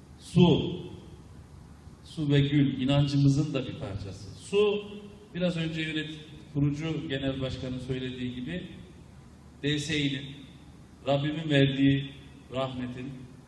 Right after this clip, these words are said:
D S İ'nin yaptığı barajlarda biriktirildikten sonra, onun yaptığı barajlardan sonra tarımda kullanılmak için o suyun paylaştırılması için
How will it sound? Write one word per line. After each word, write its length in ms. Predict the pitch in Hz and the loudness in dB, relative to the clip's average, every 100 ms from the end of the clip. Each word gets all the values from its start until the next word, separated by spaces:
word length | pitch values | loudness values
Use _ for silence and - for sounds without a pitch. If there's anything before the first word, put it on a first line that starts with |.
| - - - - - | -20 -20 -20 -20 -6
D 160 | 131 | -4
S 200 | 131 143 | 0 0
İ'nin 200 | 143 147 | 0 0
yaptığı 440 | 143 135 - 127 123 | 0 -2 -4 -8 -6
barajlarda 720 | 123 127 127 127 123 131 123 | -4 -4 -4 -6 -6 -8 -6
biriktirildikten 840 | 123 123 127 120 123 123 131 135 | -6 -6 -8 -10 -10 -10 -4 -2
sonra, 440 | 135 - 101 101 117 | -2 -6 -8 -10 -6
onun 220 | 127 143 | -2 -2
yaptığı 440 | 120 107 - 107 107 | -4 -8 -10 -14 -12
barajlardan 640 | 113 117 117 120 120 143 | -10 -10 -10 -10 -8 -8
sonra 400 | 139 117 117 156 - - - - - - - - - | -8 -10 -12 -12 -14 -16 -16 -16 -18 -18 -14 -10 -4
tarımda 380 | 151 175 180 190 | 0 2 2 0
kullanılmak 640 | 156 156 160 160 180 180 160 | -2 -2 -4 -6 -4 -6 -6
için 260 | - 180 - - - - - - - - 196 | -8 -8 -10 -14 -18 -20 -20 -20 -20 -10 -4
o 100 | 202 | -4
suyun 320 | 180 175 165 | -2 -2 0
paylaştırılması 960 | 165 170 170 - 165 165 160 165 - | -2 -2 -2 -4 -8 -8 -6 -8 -8
için 280 | 190 - 190 | -10 -10 -12